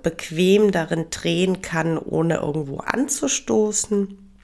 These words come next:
Man sagt so als, äh, Pauschal-, ähm, Anzahl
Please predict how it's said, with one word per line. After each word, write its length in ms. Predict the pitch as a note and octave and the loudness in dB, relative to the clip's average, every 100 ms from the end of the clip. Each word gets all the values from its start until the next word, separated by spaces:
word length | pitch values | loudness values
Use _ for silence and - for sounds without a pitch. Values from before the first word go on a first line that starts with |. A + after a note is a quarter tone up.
| _ _ _ _ _ - - - - - - - - - - - _ _ - _ | _ _ _ _ _ -12 -12 -10 -16 -16 -16 -16 -18 -20 -20 -20 _ _ -20 _
Man 240 | F#3+ F#3+ G3 | 4 6 6
sagt 360 | G3+ G#3+ - | 4 2 -2
so 260 | - G3 G3+ | -2 2 4
als, 480 | - F3+ F3+ - - | 4 2 -2 -4 2
äh, 200 | F3+ F3+ | 4 2
Pauschal-, 1040 | - F3 F3 - - F3+ - C4 C4+ C4+ - - | -2 -2 0 0 2 4 6 4 4 0 -6 -6
ähm, 640 | - - G#3+ A3 A3 A3 A3 A3 - - - _ - - | 0 2 4 2 2 0 -2 -6 -20 -20 -20 _ -18 -4
Anzahl 920 | G3 G#3+ G#3+ - - F#3+ F#3 F#3+ | 0 2 2 -2 2 4 6 6